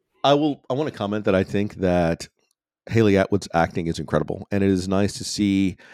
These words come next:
that reflected from how she does Peggy and how Peggy changes in, like, different situations to be the character that she's presenting to people, to sneak into different places, to engage with everyone else. And in this episode, particularly when she comes in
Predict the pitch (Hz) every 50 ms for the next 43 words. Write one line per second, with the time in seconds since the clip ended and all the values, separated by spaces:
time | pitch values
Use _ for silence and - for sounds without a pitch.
0 | - - _ _ - 104 - - 107 - - 107 98 95 - 101 - - 95 90
1 | 85 87 - - - 85 - - - - 95 92 104 107 101 90 95 87 85 -
2 | - 92 90 90 95 87 - - - - 95 98 107 104 107 113 113 117 - -
3 | - _ _ _ _ _ _ _ _ _ - 98 101 98 95 95 92 90 - -
4 | 107 - - 101 - - - 98 85 87 90 90 - 110 104 101 - - 92 80
5 | - 95 95 95 95 95 87 87 85 _ - - 170 151 120 127 117 - 101 87
6 | 92 - - - 87 - - 90 87 92 90 92 87 87 76 - 87 80 - 87
7 | 82 76 - - 101 101 90 - 101 92 92 90 90 - - 82 76 _ _ _
8 | _ _ _ _ _ _ - - 101 107 104 - 104 101 98 92 92 - - -
9 | - - - - - 98 98 - 95 95 98 87 101 92 95 90 95 92 92 92
10 | 92 90 87 87 - 101 98 98 104 110 117 123 - 135 131 120 117 - - 107
11 | 101 98 87 - _ - - - 190 - 120 95 90 87 85 - - - - 101
12 | 95 90 90 92 92 90 90